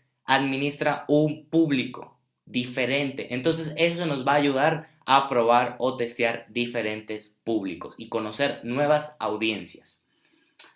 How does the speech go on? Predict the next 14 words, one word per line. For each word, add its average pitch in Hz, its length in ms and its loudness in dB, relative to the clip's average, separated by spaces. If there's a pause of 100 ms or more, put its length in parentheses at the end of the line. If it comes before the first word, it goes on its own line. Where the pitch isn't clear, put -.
(140)
Entonces, 170 680 -4 (840)
¿en 143 100 -6
qué 165 80 2
consiste 170 400 4
la 143 120 8
I 139 100 4
cuadrada? 165 640 4 (480)
Como 160 180 4
pueden 196 240 8
ver, 185 480 2
hay, 175 480 8 (540)
eh, 120 340 2
un 165 220 4
público 151 580 4